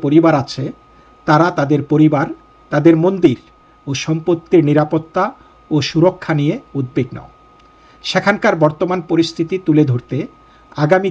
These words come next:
তেইশে সেপ্টেম্বর সোমবার পার্লামেন্ট হিলের সামনে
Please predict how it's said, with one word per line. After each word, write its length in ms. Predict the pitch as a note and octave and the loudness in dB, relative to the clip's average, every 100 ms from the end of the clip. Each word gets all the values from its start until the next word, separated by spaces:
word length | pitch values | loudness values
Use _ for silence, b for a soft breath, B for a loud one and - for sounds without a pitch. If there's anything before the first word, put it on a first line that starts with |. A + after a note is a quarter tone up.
| - | -2
তেইশে 300 | F3 - F3+ - | -2 -2 -6 -4
সেপ্টেম্বর 500 | C3+ - D#3 B2+ - _ b b - | -4 -2 0 -2 -6 _ b b -14
সোমবার 500 | - D3 D3+ D3+ - - b b b - | -4 -2 0 0 -2 -8 b b b -2
পার্লামেন্ট 440 | E3 G3+ G3+ G3 E3 | 2 2 0 -4 -2
হিলের 240 | E3+ E3 - | 0 0 -2
সামনে 280 | C#3 C#3+ | -6 -6